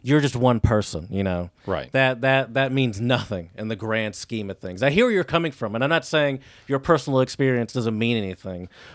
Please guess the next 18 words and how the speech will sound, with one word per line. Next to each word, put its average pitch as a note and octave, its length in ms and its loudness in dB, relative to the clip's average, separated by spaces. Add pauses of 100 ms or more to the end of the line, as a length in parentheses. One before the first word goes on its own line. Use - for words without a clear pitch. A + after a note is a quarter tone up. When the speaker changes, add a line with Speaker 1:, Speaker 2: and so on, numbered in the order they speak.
(100)
Speaker 1:
but D3+ 100 6
s-, - 240 -8
rela-, D3+ 640 2
but C3+ 140 -2
saying D#3 360 0
that C#3+ 180 2
and C3 80 -6
then B2+ 80 -2
relaying A#2+ 480 2
that A2+ 180 2
to A#2 80 -4
be A2+ 140 0
like, G#2+ 280 0 (200)
"So C#3 180 0
this B2+ 160 -2
is B2 140 -2
why A#2 260 4
stoicism A#2 840 -2